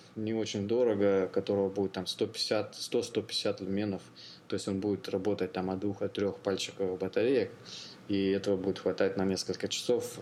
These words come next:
И, в принципе, многие фонари позволяют там ярче делать, меньше, как хочешь. Ну, конечно, вот топовый фонарь, вот тут, э, люди обсуждали в канале, э, на канале,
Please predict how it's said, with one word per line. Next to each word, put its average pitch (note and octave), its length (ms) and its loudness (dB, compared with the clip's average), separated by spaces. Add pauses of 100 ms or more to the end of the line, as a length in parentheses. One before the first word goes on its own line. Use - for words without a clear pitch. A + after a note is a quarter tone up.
И, E2+ 440 2
в - 160 -18
принципе, F2+ 580 0 (560)
многие G2+ 280 4
фонари G2+ 420 4
позволяют F#2 640 2
там E2+ 180 -4 (160)
ярче G2+ 420 2
делать, F2 320 0
меньше, G2 320 0 (800)
как - 180 -4
хочешь. F2+ 260 2
Ну, C#3 120 6
конечно, D3 420 12
вот A#2+ 160 12
топовый A#2 400 12
фонарь, B2+ 380 12
вот F#2+ 180 10
тут, F#2+ 240 6
э, F2+ 760 8
люди G2 240 4
обсуждали A2 600 6
в - 80 0
канале, G2+ 420 6 (760)
э, E2+ 340 0
на G2 120 2
канале, G2 520 4